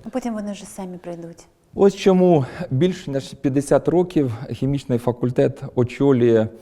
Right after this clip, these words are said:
Speaker 2: е, керівництво обласною олімпіадою, проводить, а це всі діти з восьмого по одинадцятий клас,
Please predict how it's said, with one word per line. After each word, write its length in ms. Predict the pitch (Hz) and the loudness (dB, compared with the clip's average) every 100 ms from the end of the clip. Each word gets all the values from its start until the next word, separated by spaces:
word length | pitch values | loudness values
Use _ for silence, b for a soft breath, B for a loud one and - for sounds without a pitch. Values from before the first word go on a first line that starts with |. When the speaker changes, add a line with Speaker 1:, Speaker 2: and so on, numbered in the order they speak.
| B B B _ | B B B _
Speaker 2:
е, 800 | - 107 107 107 104 101 101 90 | 0 2 4 6 6 6 4 2
керівництво 960 | 135 131 123 131 127 - 113 113 110 | 2 2 2 0 -2 -6 0 0 2
обласною 720 | 113 113 120 - 131 120 117 117 | 0 0 0 -2 -2 2 2 2
олімпіадою, 840 | 113 107 104 110 101 104 123 147 - _ - | 0 0 -2 -4 -4 -4 -6 -8 -14 _ -4
проводить, 720 | 117 107 117 135 143 131 - - | 0 2 0 0 -2 -4 -12 -8
а 120 | - | -8
це 240 | - 127 113 | -4 -2 -2
всі 220 | - 110 | -2 -4
діти 680 | 117 117 104 98 92 87 87 | -4 -2 -2 -2 -2 -4 -6
з 260 | 98 - | -12 -8
восьмого 520 | 101 127 117 110 104 | 0 0 0 -6 -8
по 160 | 95 107 | -4 -4
одинадцятий 640 | 101 107 101 - 101 104 | -2 -2 -4 -6 -6 -6
клас, 380 | - 127 147 - | -4 -4 -4 -8